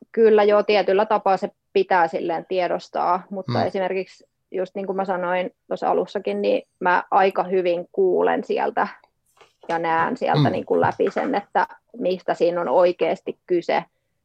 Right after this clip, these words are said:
Speaker 1: kun joku sanoo vaikka, että, että ei tota, että vaikka, että live-videot ei ole yhtään se juttu, tai
Speaker 2: Joo.
Speaker 1: että, että hän ei osaa tehdä videoita tai, tai jotain, niin sit siinä on yleensä just se vaikka se näkyvyyden,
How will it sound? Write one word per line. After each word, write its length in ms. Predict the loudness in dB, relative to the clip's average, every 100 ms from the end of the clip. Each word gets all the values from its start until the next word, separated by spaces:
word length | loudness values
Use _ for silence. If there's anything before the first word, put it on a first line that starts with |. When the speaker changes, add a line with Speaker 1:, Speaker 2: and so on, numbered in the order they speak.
| _ _
Speaker 1:
kun 200 | -4 0
joku 300 | 0 0 -4
sanoo 440 | 0 0 2 2
vaikka, 420 | 2 0 -2 0
että, 320 | 0 0 -2 -2 _ _ _ _ -20 _ _
että 440 | -2 -2 -6 -2
ei 240 | 2 4 2
tota, 380 | 0 0 0 0
että 180 | -6 -2
vaikka, 300 | -4 -2 -4
että 160 | -2 0
live-videot 760 | 0 0 -2 -2 -2 0 0 -2
ei 320 | -2 0 0
ole 200 | 0 -2
yhtään 360 | -4 0 0 0
se 120 | -2
juttu, 640 | -2 -4 -6 _ 2 2 _ _
tai 180 | 0 2
Speaker 2:
Joo. 180 | 2 0
Speaker 1:
että, 220 | -2 -2 -4 _
että 300 | -10 -4 -4
hän 360 | -2 -2 -2 2
ei 180 | 4 4
osaa 360 | 0 2 2 0
tehdä 220 | -6 -6 -6
videoita 680 | -6 -2 -2 0 -2 -2 -4
tai, 360 | 0 0 0 -4 _ _ _ _ _ _ _
tai 200 | -4 -2
jotain, 540 | -2 0 0 0 -2 -8
niin 120 | -4
sit 200 | -4 -2
siinä 260 | -4 0 0
on 100 | 2
yleensä 420 | 2 0 -2 -6
just 260 | -6 -8 -6
se 160 | -4
vaikka 300 | -2 -2 -6
se 120 | -4
näkyvyyden, 840 | -2 -2 -2 -4 -2 -2 2 0 -2